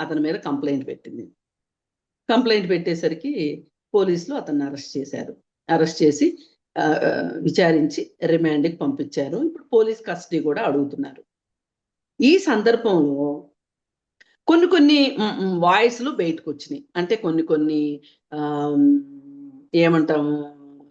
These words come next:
ఆడియో టేప్లు, వీడియో టేప్లు బయటకు వచ్చినాయి. వాటిల్లో ముఖ్యంగా చూసుకుంటే ఈ మస్-, ఇవాళ అరెస్ట్ అయిన మస్తాన్ సాయి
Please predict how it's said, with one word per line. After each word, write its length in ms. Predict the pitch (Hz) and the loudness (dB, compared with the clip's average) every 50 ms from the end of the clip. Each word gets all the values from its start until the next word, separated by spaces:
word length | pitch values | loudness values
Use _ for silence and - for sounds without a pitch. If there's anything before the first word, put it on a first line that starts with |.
| _ _ _ _ _ _ _ _ - - | _ _ _ _ _ _ _ _ -6 -4
ఆడియో 600 | 151 156 175 208 214 233 247 233 214 202 185 165 | -2 0 0 0 0 4 2 2 2 2 -4 -6
టేప్లు, 500 | 165 - 190 170 170 170 - 170 170 160 | -6 -6 -6 -6 -6 -8 -12 -10 -8 -6
వీడియో 500 | 160 156 156 165 190 208 196 214 208 185 | -6 -6 -6 -6 -6 -4 0 0 2 2
టేప్లు 400 | - - 156 151 147 - 190 233 | 2 0 -2 -2 -4 -6 -10 -6
బయటకు 380 | - 175 151 180 - - - | -4 -4 -4 -4 -6 -14 -18
వచ్చినాయి. 540 | - - - - 131 - _ _ _ _ _ _ _ _ _ _ - | -18 -18 -16 -18 -18 -18 _ _ _ _ _ _ _ _ _ _ -2
వాటిల్లో 720 | 196 214 214 226 226 - 233 226 226 254 311 370 415 403 - _ _ _ _ _ - 165 | 2 2 2 2 0 -4 -6 -4 -4 -4 -2 -4 -4 -8 -10 _ _ _ _ _ -8 -8
ముఖ్యంగా 600 | 185 214 - - - 320 311 311 311 330 294 - | -6 -6 -6 0 2 4 4 4 4 2 0 0
చూసుకుంటే 840 | 202 190 190 - - - 165 147 139 139 - 147 - 440 415 - _ _ _ _ _ _ _ _ _ _ _ _ _ _ _ _ _ _ _ _ _ _ _ _ _ _ _ _ _ _ _ _ _ _ _ _ _ _ _ _ _ _ _ _ - | -2 -6 -6 -6 -6 -4 -2 -2 0 0 -2 -2 -2 -2 -6 -12 _ _ _ _ _ _ _ _ _ _ _ _ _ _ _ _ _ _ _ _ _ _ _ _ _ _ _ _ _ _ _ _ _ _ _ _ _ _ _ _ _ _ _ _ -4
ఈ 240 | 160 190 226 269 311 | 0 2 2 2 4
మస్-, 340 | 302 285 202 - - - - | 2 2 0 0 -4 -4 -2
ఇవాళ 280 | 185 175 185 180 175 | 0 0 2 0 0
అరెస్ట్ 340 | 185 196 196 226 233 - - | 0 -2 -2 -4 -4 -2 -2
అయిన 160 | 262 240 233 | 0 0 -2
మస్తాన్ 480 | 202 175 160 160 - - 196 185 175 170 | -4 -8 -10 -12 -12 -10 -8 -8 -6 -6
సాయి 540 | 170 - 143 143 143 151 180 277 381 440 | -6 -8 -6 -4 -2 -2 -2 -2 -2 -6